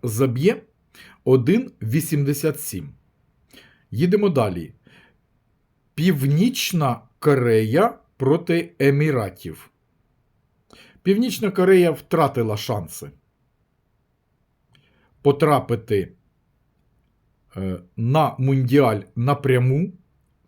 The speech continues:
тому що на останньому місці після семи турів два очки. Всього лише у, е, диктаторській Північній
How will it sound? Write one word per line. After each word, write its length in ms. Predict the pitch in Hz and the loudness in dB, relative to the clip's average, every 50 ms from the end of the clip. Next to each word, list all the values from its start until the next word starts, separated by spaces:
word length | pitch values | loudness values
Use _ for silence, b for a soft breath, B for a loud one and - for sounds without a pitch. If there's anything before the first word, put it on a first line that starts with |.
| _ _ _ _ | _ _ _ _
тому 240 | 143 131 143 151 | 0 0 2 0
що 260 | 143 - - - 131 120 | -2 -4 -4 -4 -2 -2
на 220 | 117 127 143 147 | 0 0 0 0
останньому 720 | 143 - - 127 127 - - - 135 127 120 117 113 113 | -2 -2 -6 -6 -6 -4 -2 -2 0 0 0 -2 -2 -2
місці 540 | 117 139 190 226 220 - - - 202 202 196 B B B B _ | 0 0 0 0 -2 -4 -6 -4 -4 -4 -4 B B B B _
після 480 | - 147 147 147 - 139 135 127 120 - - _ | -4 -4 -4 -2 0 2 2 2 2 -2 -10 _
семи 380 | - - - - 143 135 131 127 | -16 -12 -2 -2 0 0 0 -2
турів 480 | 131 - - 185 214 202 208 202 185 - _ | -2 0 0 2 2 2 0 -2 -4 -6 _
два 580 | - 101 98 113 117 139 147 165 175 175 - _ _ _ | -12 -8 -6 -2 0 2 2 2 0 -4 -8 _ _ _
очки. 500 | - 139 147 143 - - - 95 80 - _ _ _ | -2 -2 0 -2 -6 -10 -10 -10 -10 -10 _ _ _
Всього 340 | - - - - 117 117 123 | -20 -10 -6 -4 -2 -2 0
лише 380 | 120 107 107 - - 127 135 139 b b b b b b b b b _ - | -2 -2 -4 -4 -4 -6 -6 -6 b b b b b b b b b _ -4
у, 320 | 123 117 113 113 113 107 - - _ _ _ _ _ _ _ _ _ _ _ - | -2 0 2 0 0 -2 -6 -14 _ _ _ _ _ _ _ _ _ _ _ -10
е, 400 | 95 95 95 92 90 90 90 85 - - | -8 -6 -4 -4 -4 -6 -6 -8 -8 -10
диктаторській 1500 | 92 92 92 92 95 104 139 139 - - - _ 175 170 170 170 175 165 147 143 - - - - 156 160 151 - - - _ _ _ _ _ _ _ | -10 -10 -8 -4 2 2 2 2 0 -6 -4 _ 0 0 2 2 -2 -2 -2 -4 -6 -12 -8 -6 -4 -4 -4 -6 -10 -14 _ _ _ _ _ _ _
Північній 800 | - 127 120 107 117 123 127 127 - - - 127 127 123 113 | -4 -2 -2 0 0 -2 -2 -2 -6 -6 -4 -2 -2 -2 -4